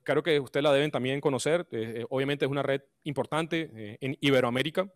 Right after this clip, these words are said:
y quería darles un ejemplo de cómo hacemos parte del doctorado en Derecho Marítimo e Internacional,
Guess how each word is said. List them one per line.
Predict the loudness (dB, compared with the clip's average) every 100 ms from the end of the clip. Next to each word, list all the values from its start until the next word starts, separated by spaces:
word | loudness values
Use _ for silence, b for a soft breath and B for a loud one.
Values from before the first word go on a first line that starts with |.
| _ _
y | -6 -2 -2 -4
quería | 0 6 6
darles | 6 4
un | 4
ejemplo | 2 4 6 6
de | 6 4
cómo | 2 2
hacemos | 0 -2
parte | 2 2 2
del | 2
doctorado | 2 4 4 4
en |
Derecho | 4 2 2 0
Marítimo | 0 -2 -4 -4 -4
e |
Internacional, | -4 -6 -4 -6 -2 -2 -2